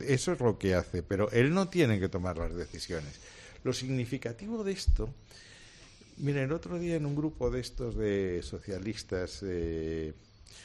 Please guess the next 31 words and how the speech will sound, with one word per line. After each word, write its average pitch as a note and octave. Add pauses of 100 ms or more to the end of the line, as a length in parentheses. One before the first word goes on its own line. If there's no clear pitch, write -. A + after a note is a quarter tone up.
(200)
socialistas F#2+
desencantados, F2 (640)
me G2
decían, A2
eh, G#2
"Es C3
que C3+ (840)
Sánchez E3
es B2+
hijo C3
de A2
Zapatero E2
y D#2+
Zapatero C3
es -
hijo A2
de F2
Almunia". D2+ (680)
Yo B2+
de D3
Almunia, B2+
que G2
tengo F#2+
buena F#2+
opinión, F#2
dije, -
"¿Pero E2+
por -
qué A2+
decís G#2+
eso?". G2+